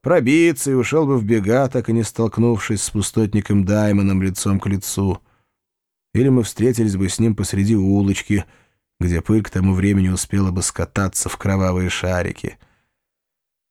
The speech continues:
И то, что произошло потом на арене,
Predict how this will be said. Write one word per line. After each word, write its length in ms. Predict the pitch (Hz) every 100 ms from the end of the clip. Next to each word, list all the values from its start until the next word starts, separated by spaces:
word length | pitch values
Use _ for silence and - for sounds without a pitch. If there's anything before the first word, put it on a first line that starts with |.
| -
И 140 | 98
то, 260 | 95 127 156
что 180 | - 151
произошло 580 | 135 131 123 120 127
потом 760 | 120 110 - 110 147 147 131 101
на 220 | 92 92
арене, 800 | 90 95 131 135 123 95 80